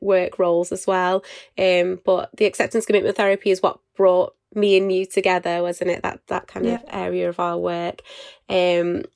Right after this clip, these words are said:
Speaker 1: and acceptance commitment therapy is an approach,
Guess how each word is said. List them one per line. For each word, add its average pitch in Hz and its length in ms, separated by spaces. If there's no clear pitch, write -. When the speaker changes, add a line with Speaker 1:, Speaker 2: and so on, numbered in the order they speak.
Speaker 1:
and 185 560
acceptance 220 420
commitment 220 340
therapy 202 340
is 190 120
an 190 80
approach, 202 720